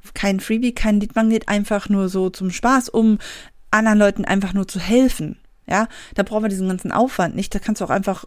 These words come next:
umsonst dein, dein Coaching oder deine Beratung rausgeben. Da brauchen wir jetzt keinen Leadmagneten entwickeln, dann, ja, du hast ja ein Business und du möchtest langfristig auch damit Geld verdienen. Und das Lead, der Leadmagnet ist nun mal ein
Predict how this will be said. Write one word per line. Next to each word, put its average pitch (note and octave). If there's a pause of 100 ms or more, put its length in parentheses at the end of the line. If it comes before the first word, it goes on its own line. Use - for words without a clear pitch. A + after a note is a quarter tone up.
umsonst F#3+
dein, F3+
dein F3
Coaching A3+
oder F#3+
deine F#3
Beratung G3+
rausgeben. E3 (440)
Da F#3+
brauchen F#3+
wir F#3+
jetzt F#3+
keinen F#3 (160)
Leadmagneten G3+
entwickeln, F#3+
dann, F#3+ (420)
ja, F#3 (420)
du G#3+
hast G#3+
ja G#3+
ein G3
Business B3+
und G#3
du G3+
möchtest G3+
langfristig G3
auch F3+
damit G#3+
Geld B3+
verdienen. F3
Und F3+
das -
Lead, A3
der G3
Leadmagnet A#3+
ist C4+
nun A3+
mal G3
ein F#3